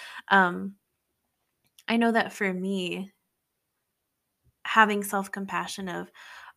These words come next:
"Oh, there's not something wrong with me. I am just overwhelmed because of all of these things."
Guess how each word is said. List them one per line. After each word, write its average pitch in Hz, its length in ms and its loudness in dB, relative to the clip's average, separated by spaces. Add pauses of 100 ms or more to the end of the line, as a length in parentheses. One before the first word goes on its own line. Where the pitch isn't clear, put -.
"Oh, 220 500 6 (160)
there's 247 280 0
not 247 200 2
something 262 360 -6
wrong 185 240 -2
with 185 240 -10
me. 175 340 -10 (460)
I 185 140 4
am 226 200 0
just 302 340 -2
overwhelmed 202 760 0
because 208 320 -2
of 196 120 0 (180)
all 381 460 10
of 349 160 2
these 285 280 6
things." - 580 -4